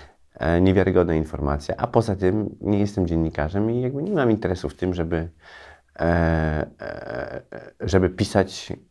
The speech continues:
e, bezpłatnie, e, nie wiem do kogo, szukać teraz kogoś. Przez moment miałem taką myśl, żeby zadzwonić do którejś z dwóch redakcji i zaproponować im tę informację, ale doskonale wiesz, a, a państwo nie, to, to,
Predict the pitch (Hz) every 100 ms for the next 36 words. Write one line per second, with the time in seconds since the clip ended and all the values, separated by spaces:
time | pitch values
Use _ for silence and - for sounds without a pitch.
0 | _ - - 87 90 90 90 - _ _
1 | _ _ - _ _ _ _ - 95 -
2 | 87 85 87 85 85 - - - - _
3 | - 80 80 76 - 87 87 80 95 85
4 | 78 71 101 95 90 - 80 - 87 82
5 | - - - 127 135 156 143 139 127 123
6 | 92 104 101 85 85 82 87 82 80 92
7 | 76 76 - - - _ - - 82 78
8 | 78 76 82 80 87 73 73 - 73 78
9 | - - 73 71 73 71 67 69 - 71
10 | 73 73 73 73 76 - - 92 98 -
11 | - - 107 - 98 98 92 85 90 90
12 | - - _ _ - - - - 82 -
13 | 80 78 - - -